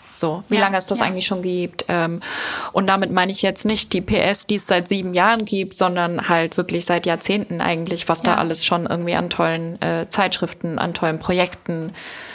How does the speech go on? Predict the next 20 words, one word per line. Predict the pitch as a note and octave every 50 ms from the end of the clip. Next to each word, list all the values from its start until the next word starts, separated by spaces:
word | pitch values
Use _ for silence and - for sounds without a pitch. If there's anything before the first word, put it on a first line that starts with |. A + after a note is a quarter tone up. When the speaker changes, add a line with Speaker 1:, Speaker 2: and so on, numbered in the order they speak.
| - - - - -
Speaker 1:
äh, | - F3+ F3 E3+ E3
was | E3+ E3+ -
es | - D#3 -
da | - F3 E3
alles | - - E3+ E3+ E3 - -
gibt. | - F3+ - - - - - - - - -
Speaker 2:
Ich | F3+ - -
war | F3+ F3
jetzt | F3+ - -
gerade | - F#3 F3 -
in | - D#3+
Paris | - F3 E3+ F3+ F#3+ G#3+ - -
bei | - F3
dieser | F3 E3+ F3 E3+ -
Ausstellung | - F3 - - G3 F3 E3+
Neue | E3+ E3 E3+ E3
Sachlichkeit | D#3+ F3 F3 - - F#3 F3 - - - - E3+ E3+ E3+ E3 D#3+
im | - - D#3+ D#3+ D#3+
Centre | - - F3+ F3+ E3+ - F#3+ F3+
Pompidou. | - F#3 F3+ E3+ - F#3+ F3 E3 G3+ G#3+ B3 C4+